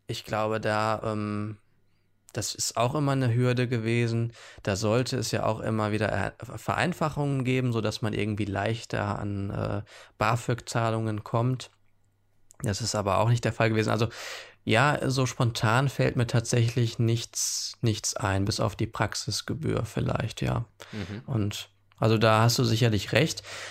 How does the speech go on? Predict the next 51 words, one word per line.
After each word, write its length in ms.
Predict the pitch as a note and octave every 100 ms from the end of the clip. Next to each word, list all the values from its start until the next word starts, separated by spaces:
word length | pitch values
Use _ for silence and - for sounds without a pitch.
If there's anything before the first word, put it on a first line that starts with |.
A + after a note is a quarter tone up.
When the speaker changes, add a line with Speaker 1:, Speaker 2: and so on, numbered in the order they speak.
| -
Speaker 1:
Ähm, 420 | - A2+ A2+ A2+ A2
ich 100 | B2+
Speaker 2:
Aber 120 | B2
Speaker 1:
meine, 160 | A2+
Speaker 2:
um, 0 |
Speaker 1:
es 180 | A2+ -
Speaker 2:
aber 200 | A2+ B2
um 120 | B2+
nochmal 200 | D3+ C#3
auf 80 | C3
das 180 | C3 -
Thema 260 | C3 B2+ B2
Fridays 380 | - A#2+ A#2
for 100 | -
Future 400 | G2+ - D#3 A2
kurz 240 | - G#2 -
zurückzukommen, 560 | F#2+ F#2+ G#2+ G2+ B2
Speaker 1:
Ja. 60 | G2+
Speaker 2:
glaubst 280 | G2+ B2 -
du, 60 |
dass 240 | B2+ B2 -
die 400 | B2 A#2+ B2+ B2+ - - -
A, 260 | G#2 A2 D3
das 180 | C3 -
Durchhaltevermögen 920 | B2+ C3+ D3 D3+ C#3+ C#3 C#3 C#3+ C#3+
beweisen 480 | C#3 B2+ C3 C3+ C3+
werden, 220 | B2+ B2+
um 100 | A2 A2
auch 120 | G#2+
noch 160 | A#2+
in 80 | C3
den 120 | A2
nächsten 360 | G#2 C3 - C3+
Wochen 200 | D3 C#3+
und 120 | C3+
Monaten, 760 | C3 C#3 D3 C#3 C#3 C#3+ C#3+ C#3 -
äh, 300 | A#2 A#2+ -
in 100 | A2+
ausreichender 600 | A#2+ - A2+ C3 C3 A#2
Anzahl 400 | C3 C3+ C3 C3
zu 120 | -
demonstrieren? 760 | B2 B2 B2+ - - B2+ B2+ C#3+ - - - -
Und 320 | B2+ D3 D3+
glaubst 320 | B2+ A#2+ - B2+
du, 120 | A2
B, 360 | A#2 A2+ B2 A#2
dass 360 | A2+ A2 -
das 260 | A#2 G#2 -
irgendwas 460 | F2+ A#2 A2 G#2+ -
bringen 320 | G#2+ C3+ D#3
wird? 300 | E3 G3+